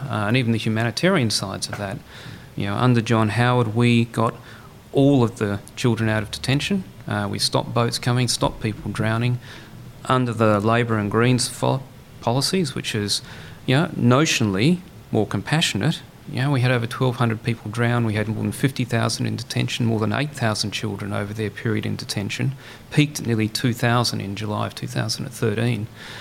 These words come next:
Um, as we've brought our policies back in, boats have stopped again. We've got all the children out of detention.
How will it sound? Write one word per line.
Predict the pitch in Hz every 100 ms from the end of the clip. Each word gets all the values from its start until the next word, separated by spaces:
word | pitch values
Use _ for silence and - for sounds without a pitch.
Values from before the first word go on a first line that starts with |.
| - -
Um, | - 110 110 104 -
as | - 104
we've | 120 117
brought | 120 110
our | 127
policies | 131 143 143 156 131
back | 143 135
in, | 160 175 175 - - - -
boats | 101 -
have | -
stopped | - 139 139
again. | 143 151 156 151 - -
We've | -
got | - 98
all | 110
the | 135
children | 139 139 135
out | 131
of | 123
detention. | - - 131 120 135 123